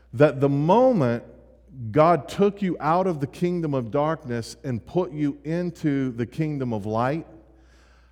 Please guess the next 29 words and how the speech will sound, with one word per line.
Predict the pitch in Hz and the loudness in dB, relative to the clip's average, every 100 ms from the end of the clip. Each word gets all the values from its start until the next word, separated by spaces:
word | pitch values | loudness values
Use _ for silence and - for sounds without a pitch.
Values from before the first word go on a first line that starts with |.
| _ - | _ 2
I | 139 156 | 4 4
E, | 143 160 160 139 139 127 - | 4 2 4 2 0 -6 -10
how | - 156 | 2 4
did | 165 151 | 4 2
He | 160 | 0
do | 139 147 143 | 0 0 2
that? | 113 101 - - - - - _ _ _ _ _ | 0 -2 -8 -20 -20 -20 -20 _ _ _ _ _
He | - - 151 | -4 2 2
caused | - 180 208 190 147 139 - 107 | 2 2 4 4 4 2 -2 4
by | 151 170 | 4 6
His | 165 160 - | 2 0 -2
Father | - 160 175 156 110 110 113 - 110 | 0 2 2 0 -4 -6 -10 -16 -10
you | 110 127 196 196 | -6 -2 -2 0
to | 196 | 0
begin | 165 151 170 165 | 2 2 0 -2
to | - | -4
believe | 117 127 127 139 185 156 120 113 117 - - | -2 -2 0 0 0 0 0 -2 -6 -10 -10
and | 135 123 117 | -4 -2 -2
receive | 110 - - 196 175 120 113 107 - | -6 -8 -6 -4 -2 -2 -4 -6 -2
a | 127 | 0
revelation | 120 147 156 143 156 160 - 131 117 - | 2 2 2 0 0 -2 -4 -6 -6 -6
or | 131 117 | -2 -2
a | |
testimony | - - 180 - 131 117 113 110 107 104 - - | -2 -4 -6 -6 -8 -4 -4 -4 -6 -10 -12 -6
of | 123 | -4
the | 120 | -4
Son | - 165 160 | -2 -2 0
of | 139 | -2
God | 113 127 143 165 160 | 0 0 2 -2 -6